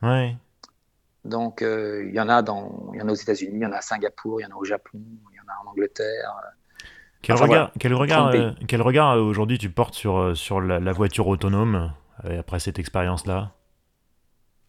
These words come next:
Speaker 2: Bah, écoute, euh, moi, je pense qu'effectivement, euh, euh, c'est un projet qui est, qui est intéressant parce que, euh, dans pas mal d'en-,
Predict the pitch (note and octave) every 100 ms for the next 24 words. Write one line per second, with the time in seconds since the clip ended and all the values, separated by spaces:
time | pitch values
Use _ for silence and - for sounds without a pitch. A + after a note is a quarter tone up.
0 | _ _ _ - - - - _ _ _
1 | - A2 - C3+ - A#2+ A2+ G#2+ G#2 G#2
2 | G#2 - - G#2+ B2 - C#3 B2+ - A2+
3 | - A2+ - A2 A#2+ C3 B2 G#2+ G#2 -
4 | - _ _ _ _ _ _ _ _ _
5 | _ C4+ - - - - - - B3+ G#3+
6 | - - - - - - A#2+ - B2+ A2
7 | B2+ A#2+ - A#2 G#2+ G#2 G2+ - A#2 A2+
8 | A#2 A#2 - E3 A2 - - A#2 A2 G#2+
9 | _ _ _ _ _ - C3+ B2+ A#2+ -
10 | - B2 A#2 C#3 D3 C3 A#2+ A2+ A2 G#2+
11 | A2